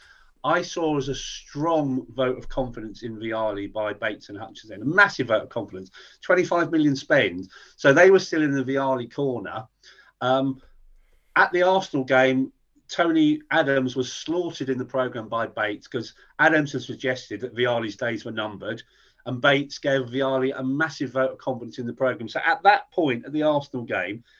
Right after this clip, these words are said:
despite all the frustrations, dropping points against Villa, losing to Bradford, you know, Bates was very much in the Vialli corner,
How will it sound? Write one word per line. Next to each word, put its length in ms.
despite 280
all 140
the 80
frustrations, 840
dropping 380
points 280
against 260
Villa, 180
losing 280
to 60
Bradford, 500
you 120
know, 60
Bates 400
was 120
very 260
much 300
in 160
the 80
Vialli 440
corner, 500